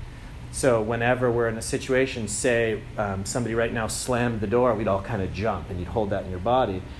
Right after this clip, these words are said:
And as you're sitting in meditation, you'd realize, "Oh, my shoulders are up by my ears, and I'm tight." And you'd slowly be able to let that go, because our emotional responses are tied into our body. So it's also normal when we're in,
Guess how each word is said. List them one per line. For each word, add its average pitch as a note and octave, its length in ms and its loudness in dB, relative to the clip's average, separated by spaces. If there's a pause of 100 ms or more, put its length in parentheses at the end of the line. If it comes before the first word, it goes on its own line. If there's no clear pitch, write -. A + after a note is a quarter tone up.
(200)
And C3 100 0
as C3+ 160 6
you're B2 120 0
sitting C#3 240 2
in A#2+ 100 0
meditation, B2+ 580 2
you'd G#2+ 160 -2
realize, A#2 320 4
"Oh, C#3 180 2
my G#2 120 -4
shoulders G#2+ 540 0
are G2 80 -2
up - 100 -4
by G2+ 140 0
my F#2 240 -4
ears, G#2 340 0
and F#2+ 80 -6
I'm E2+ 120 -6
tight." A#2 320 0 (600)
And A#2 240 -2
you'd G#2 180 -4
slowly G#2+ 380 0
be G#2+ 60 -2
able G2+ 140 0
to G2 40 -4
let G2 260 -2
that E2+ 220 -6
go, A2+ 380 0 (500)
because B2+ 320 0
our A2+ 160 4
emotional A2+ 580 0
responses C3 720 -2
are F#2 60 -4
tied G#2 320 0
into G2 240 -4
our F#2+ 80 -2
body. A2+ 380 0
So B2 160 -4
it's A#2 120 -2
also F3 320 2
normal A#2+ 480 0
when G#2+ 300 -2
we're G#2+ 140 -2
in, G#2+ 480 -4